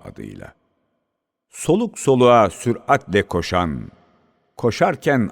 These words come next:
ayaklarını vurarak ateş çıkaran, sabah erkenden baskın yapan, orada tozu dumana katan ve düşman topluluğunun ortasına dalan atlara andolsun ki,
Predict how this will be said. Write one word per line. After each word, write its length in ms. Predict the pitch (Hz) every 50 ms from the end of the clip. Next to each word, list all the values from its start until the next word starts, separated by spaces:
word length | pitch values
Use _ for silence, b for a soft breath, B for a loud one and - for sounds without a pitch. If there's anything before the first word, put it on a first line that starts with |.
| - -
ayaklarını 680 | 92 117 123 117 101 - 80 101 107 107 107 120 139
vurarak 600 | 127 104 101 104 113 117 110 104 92 - - - -
ateş 480 | 82 87 - - 98 104 95 - - _ -
çıkaran, 580 | - - - - 78 73 67 64 62 55 - - - _ _ _ _ _ _ _ _ _ b b b b b
sabah 500 | - - - 123 117 127 127 120 98 - - -
erkenden 880 | 127 135 113 92 - - 107 104 98 92 87 92 98 95 85 82 78
baskın 460 | 92 92 85 - - - - 117 110
yapan, 440 | 98 95 92 85 - 78 76 76 71 65 58 52 - _ _ _ _ _ _ _ _ _ _ _ _ _ _ -
orada 540 | 107 139 151 151 139 131 143 139 127 -
tozu 380 | - - 117 117 95 120 117 98
dumana 380 | 107 101 104 101 101 104 101 -
katan 640 | - 82 78 - 80 78 82 78 73 69 67 65 - _ _ _ _ _ _ -
ve 220 | 85 104 110 92
düşman 540 | 101 107 98 - - 95 117 147 156 156 131
topluluğunun 840 | - 127 113 - - - 117 117 113 117 117 117 120 135 143 135 123
ortasına 800 | 120 - 123 110 107 - - 104 98 - - 101 123 135 123 98
dalan 400 | 107 107 110 107 107 101 98 - - -
atlara 680 | 104 110 - - - 101 101 101 101 95 92 85 - - -
andolsun 720 | 139 139 120 101 92 98 92 87 78 - - 85 85 80
ki, 420 | - - 95 95 92 87 80 71